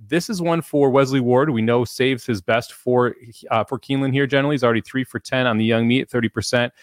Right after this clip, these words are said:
Rosario returns to ride. I, not really sure where this one's gonna sit. I think that's one of my biggest issues with Rarefy and why it wasn't, uh, one of the top tier horses that I used. But when you look at the last race going five and a half, the horse was able to sit off the pace and be able to close. Now, it was forty-six cents on the dollar that day, so really should have done what he, what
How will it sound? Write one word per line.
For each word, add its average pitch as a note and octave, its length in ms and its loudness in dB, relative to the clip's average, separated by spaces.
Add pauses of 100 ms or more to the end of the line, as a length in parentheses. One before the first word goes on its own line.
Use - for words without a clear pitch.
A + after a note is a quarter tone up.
(420)
Rosario F#3+ 420 4
returns F3 480 -4
to D3 120 -12
ride. C3+ 480 0 (1040)
I, E3 140 -8 (140)
not G#3+ 300 0
really D4 180 0
sure B3+ 160 0
where F#3+ 160 6
this F3+ 180 2
one's D#3 160 -2
gonna C3+ 120 -2
sit. - 260 -6
I A2+ 80 0
think D#3+ 140 -2
that's D#3+ 200 2
one E3 80 -2
of D3+ 60 0
my B2+ 80 2
biggest C3 400 -2
issues C3 320 -2
with C3 120 -2
Rarefy C3+ 420 2
and A2 100 -2
why B2 160 0
it A#2 180 -4
wasn't, A#2+ 340 0
uh, G#2 160 2
one A2+ 140 2
of A2+ 60 2
the G#2+ 60 2
top A#2+ 280 -6
tier B2+ 140 -2
horses A#2+ 320 -2
that B2 100 -2
I A#2+ 60 2
used. A#2+ 340 -2
But A2+ 220 2 (320)
when D3 160 4
you D3+ 100 4
look G3 220 2
at D#3 280 2 (140)
the B2+ 100 -4
last C3+ 440 -2
race C3+ 180 0
going A2+ 180 -2
five B2+ 280 0
and B2+ 80 -6
a - 20 -4
half, A#2+ 220 -4
the A#2 80 -8
horse B2+ 180 -6
was A#2 100 -8
able A2+ 160 -2
to G#2+ 60 -2
sit B2+ 220 -4
off B2 180 2
the A#2 80 -8
pace A#2 400 -6
and G#2+ 100 -8
be A2+ 120 2
able G#2+ 140 0
to G2+ 80 -2
close. A#2 380 0
Now, A#2+ 160 0
it A2+ 40 -4
was A2 120 -6
forty-six D#3 460 -6
cents B2 220 -4
on A2+ 80 -2
the G2+ 80 -4
dollar A2 320 2
that G#2+ 220 -2
day, A2 180 2
so G#2 320 -2
really C3+ 240 2
should C#3 280 0
have D3 120 -4
done E3 240 -2
what E3 100 0
he, E3+ 180 -8
what D#3 300 0